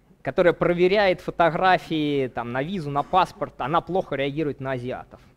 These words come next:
Она говорит: «У вас закрытые глаза, перефотографируйтесь». Ну, вот это одна из проблем, когда мы обучали на каком-то урезанном, а, наборе данных. То есть мы не показали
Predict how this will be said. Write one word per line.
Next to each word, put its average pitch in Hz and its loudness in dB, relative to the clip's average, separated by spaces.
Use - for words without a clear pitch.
Она 156 -2
говорит: 151 -2
«У 156 -6
вас 202 2
закрытые 165 -2
глаза, 175 0
перефотографируйтесь». 156 -8
Ну, 147 -2
вот 185 4
это 190 6
одна 185 6
из 180 0
проблем, 220 2
когда 165 2
мы 160 0
обучали 170 -2
на 151 -2
каком-то 151 -4
урезанном, 135 -2
а, 113 -8
наборе 120 -6
данных. 85 -14
То - -20
есть - -20
мы 113 -12
не 117 -12
показали 107 -16